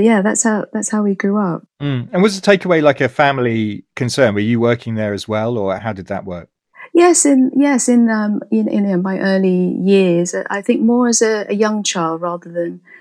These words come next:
Speaker 1: as a teenager. So yeah, it was run by my father and, um, my family worked there. Um, at that time, we actually, you know, lived above,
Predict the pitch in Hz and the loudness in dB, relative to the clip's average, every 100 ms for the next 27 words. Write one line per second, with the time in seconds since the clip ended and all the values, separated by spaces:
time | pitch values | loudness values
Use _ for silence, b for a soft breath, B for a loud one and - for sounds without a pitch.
0 | B B - 180 180 180 190 185 175 170 | B B -6 -2 -2 -2 -2 0 -2 -2
1 | - 175 - 185 190 196 190 214 208 196 | -6 -6 -2 0 0 -2 -2 0 0 0
2 | 185 180 175 180 175 170 175 175 - 175 | -2 -2 -2 -4 -2 -4 -4 -4 -4 -4
3 | 175 175 - B B B B 185 180 180 | -4 -4 -8 B B B B -6 -4 -4
4 | 175 180 175 175 170 165 - - 170 170 | -4 -4 -2 -2 -2 -4 -6 -6 -6 -6
5 | 170 _ B B B _ _ _ _ 185 | -8 _ B B B _ _ _ _ -2
6 | 185 185 185 131 180 - _ _ - 180 | 0 0 0 0 -2 -6 _ _ -4 0
7 | 208 202 - 185 175 190 190 - 190 185 | 0 -2 -2 -2 0 -2 -4 -4 -4 -2
8 | 180 170 175 185 185 175 175 175 175 | -2 0 0 0 -2 -4 -2 -2 -6